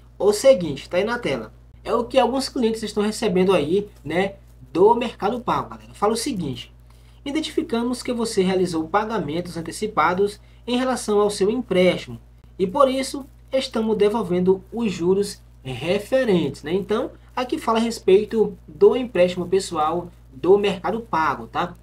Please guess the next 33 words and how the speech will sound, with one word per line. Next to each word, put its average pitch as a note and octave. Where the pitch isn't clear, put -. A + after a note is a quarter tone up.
Alguns -
clientes F#3
que G3+
costumam F#3
estar E3
sempre G#3
fazendo F3
empréstimo F3+
aí D#3
junto F#3+
ao F3
Mercado G#3
Pago, B3+
acabaram A3
tendo G#3+
parte G3
dos A3+
juros, F3+
né, F3
sendo C4
devolvido, G#3
né, D#3
sendo A#3+
estornado G3+
para F#3
o F#3+
cliente. E3
Então, C#4+
isso A#3
aí A3
foi G#3+
bacana, G3+
né? F3